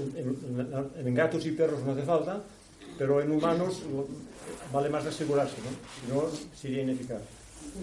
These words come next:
En, otra aplicación que, que hay, eh, que es muy importante del clorito de sodio, es en los niños autistas, que desde hace tres años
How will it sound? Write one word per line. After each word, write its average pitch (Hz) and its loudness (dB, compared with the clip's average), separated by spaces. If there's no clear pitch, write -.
En, 160 4
otra 180 6
aplicación 180 6
que, 156 2
que 156 2
hay, 156 6
eh, 139 2
que 147 -2
es 139 0
muy 156 4
importante 156 4
del 139 4
clorito 151 2
de 160 2
sodio, 185 0
es 147 0
en 156 2
los 156 0
niños 160 0
autistas, 151 0
que 170 2
desde 135 4
hace 156 2
tres 151 -2
años 170 2